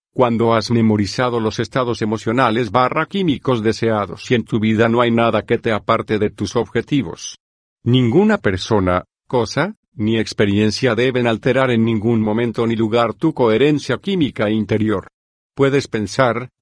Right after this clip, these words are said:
actuar y sentir de distinta manera siempre que lo desees. Si eres un experto en sufrir,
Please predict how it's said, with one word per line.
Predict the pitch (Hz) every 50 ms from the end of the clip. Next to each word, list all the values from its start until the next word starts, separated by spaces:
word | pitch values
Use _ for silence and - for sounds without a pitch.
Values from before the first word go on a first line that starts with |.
| _ -
actuar | 110 113 - - 120 120 117 107
y | 110 101
sentir | - - 107 101 90 - - 117 104 107
de | 101 110
distinta | 101 110 101 101 - 123 113 101 - 117 104
manera | 110 104 113 135 147 131 131 127
siempre | - - - 135 120 107 127 127 123
que | - - 113
lo | 110 110
desees. | 104 110 - - - 175 147 120 92 85 - - - - _ _ _ _ _ _ _ _ _
Si | - - - 120 131
eres | 156 175 180 165 156 - 175
un | 175 147
experto | 117 - - - - 139 123 - - 165 156
en | 143 120 113
sufrir, | - 131 117 - 120 139 135 135 123 127